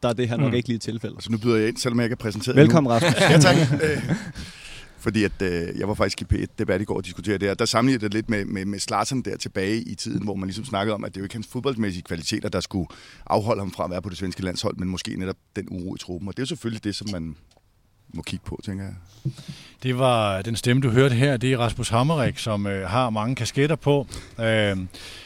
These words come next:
Speaker 4: Rasmus er skuespiller og hjælper os med vores speak, øh,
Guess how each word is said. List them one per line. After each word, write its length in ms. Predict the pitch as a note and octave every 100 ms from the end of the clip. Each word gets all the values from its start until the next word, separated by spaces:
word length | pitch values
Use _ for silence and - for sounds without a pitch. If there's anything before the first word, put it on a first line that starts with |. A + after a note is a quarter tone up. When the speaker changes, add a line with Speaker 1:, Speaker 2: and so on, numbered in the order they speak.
| - G#2+
Speaker 4:
Rasmus 500 | A#2 B2+ B2+ G2+ G2+
er 100 | F2
skuespiller 760 | - B2+ D#3 - B2+ G2+ F#2+
og 140 | E2+
hjælper 340 | F2+ A2+ A#2+ A2
os 280 | F#2+ F2+ G2
med 140 | G#2
vores 320 | G2 F2+ F2+
speak, 320 | - A#2+ C3+ C#3 A#2
øh, 300 | G2+ F#2+